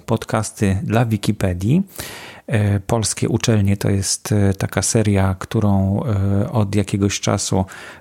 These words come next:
w Warszaw-, w polskich uczelniach realizuję. A dzisiaj, e, zaprosił mnie do siebie pan doktor habilitowany Arkadiusz Wagner do siebie do domu,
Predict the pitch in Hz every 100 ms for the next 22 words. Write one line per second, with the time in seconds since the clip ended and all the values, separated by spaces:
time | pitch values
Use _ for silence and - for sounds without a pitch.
0 | _ 107 98 110 107 120 107 120 - 135
1 | 120 - 101 110 110 104 98 98 - -
2 | 107 120 107 101 95 98 135 185 - -
3 | - - 156 104 160 - 190 175 175 147
4 | 127 123 113 117 - 151 165 135 120 110
5 | - 123 123 127 123 127 123 117 113 104
6 | 120 - 123 - 110 107 101 101 110 120
7 | - - 101 - 120 107 98 95 101 101
8 | 90 90 101 143 120 104 - 98 101 113
9 | 120 165 113 -